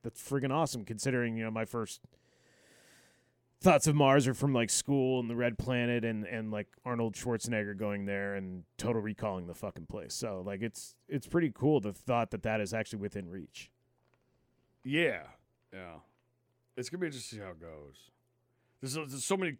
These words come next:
Speaker 2: like, competing things, right? So we've talked about, like, the p-, probability of, like, Martian wars.
Speaker 1: Of,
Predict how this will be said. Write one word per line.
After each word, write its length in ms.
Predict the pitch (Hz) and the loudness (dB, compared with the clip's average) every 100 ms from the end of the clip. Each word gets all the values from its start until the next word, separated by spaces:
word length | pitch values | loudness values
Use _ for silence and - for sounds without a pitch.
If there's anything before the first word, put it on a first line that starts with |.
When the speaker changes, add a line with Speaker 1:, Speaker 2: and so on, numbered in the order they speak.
| - | -6
Speaker 2:
like, 320 | 147 117 - | -4 -4 -8
competing 560 | - 131 - 139 117 104 | -8 -8 -6 -6 -6 -8
things, 340 | 127 95 85 | -10 -12 -8
right? 200 | 113 110 | -8 -8
So 260 | - 120 101 | -8 -8 -8
we've 160 | 110 104 | -10 -6
talked 240 | 127 117 | -4 -4
about, 240 | 101 107 - | -4 -6 -6
like, 240 | 110 101 90 _ _ _ _ | -8 -8 -10 _ _ _ _
the 80 | 120 | -20
p-, 140 | - - _ _ | -18 -20 _ _
probability 580 | - 143 127 120 123 113 | -4 -2 -2 -2 -2 -2
of, 60 | |
like, 140 | 101 98 | -6 -6
Martian 460 | 110 107 - 104 | -6 -6 -8 -10
wars. 460 | 104 101 92 92 - | -8 -8 -10 -12 -12
Speaker 1:
Of, 120 | 147 | -12